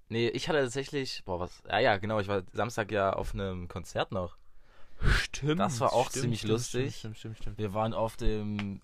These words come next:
Speaker 1: also wir dachten zum Beispiel, das wird irgendwie ein Törfü-Konzert, aber ja, also, ja, das war Konrad. Ja, nimm das Kissen aus der Hand und dein Mikrofon auch.
Speaker 2: In die
Speaker 1: Nee,
Speaker 2: Hand.
Speaker 1: in die Hand.
Speaker 2: Ja.
Speaker 1: Scheiße.
Speaker 2: Ja.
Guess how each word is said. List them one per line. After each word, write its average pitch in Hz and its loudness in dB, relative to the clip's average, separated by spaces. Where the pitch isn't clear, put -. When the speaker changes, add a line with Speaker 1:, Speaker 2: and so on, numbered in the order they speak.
Speaker 1:
also 113 2
wir 110 0
dachten 131 4
zum 123 -2
Beispiel, 117 4
das 98 -6
wird 120 -2
irgendwie 110 -4
ein 95 -6
Törfü-Konzert, 151 -4
aber 104 2
ja, 113 8
also, 117 -2
ja, 80 -12
das - -14
war 95 -6
Konrad. 98 -6
Ja, 98 0
nimm 104 -6
das - 2
Kissen - -8
aus 90 -4
der 90 -2
Hand 98 -4
und 113 -2
dein 95 0
Mikrofon 98 -8
auch. 85 4
Speaker 2:
In 110 -4
die 95 0
Speaker 1:
Nee, 87 -2
Speaker 2:
Hand. 90 -6
Speaker 1:
in 92 -4
die 87 -2
Hand. 82 -4
Speaker 2:
Ja. 90 -8
Speaker 1:
Scheiße. - -8
Speaker 2:
Ja. 98 -2